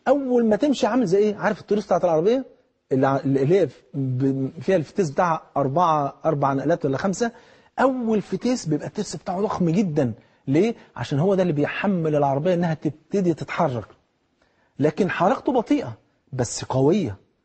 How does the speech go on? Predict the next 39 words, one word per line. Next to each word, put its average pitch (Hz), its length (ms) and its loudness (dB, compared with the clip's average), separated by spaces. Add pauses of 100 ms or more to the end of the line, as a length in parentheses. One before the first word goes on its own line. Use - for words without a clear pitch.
(100)
فاهم 139 180 0
إزاي؟ 185 280 0 (300)
آه، - 120 -6
ابتدي 277 420 0
بطيء 220 300 0
شوية 226 280 2
ماشي، 269 320 -2
بس 156 180 -2
تبقى 151 340 -6
قوي 190 360 2
وثابت 180 480 -2 (300)
وراسخ، 160 600 0 (280)
فاهم 147 160 -2
إزاي؟ 202 240 2 (300)
من 147 160 2
همة 175 320 2 (120)
تسيره. 220 520 0 (160)
آه، - 40 -4
الترس 202 440 -4
الأولاني 233 480 2
خلاص 240 240 0
اشتغل، 196 380 0 (240)
فاهم 170 140 0
إزاي؟ 240 240 2 (280)
راح 160 240 -2
على 214 180 4
طول 277 180 0
ما 208 100 2
سكتش - 300 -2
بقى، 247 200 2
راح 156 220 -6
ناقل 214 240 2
على 170 160 4
إيه؟ 220 160 4 (480)
على 147 180 2
التاني، 214 220 0
وإلا 220 200 4
الموتور 196 260 0
هيفوت، 202 560 0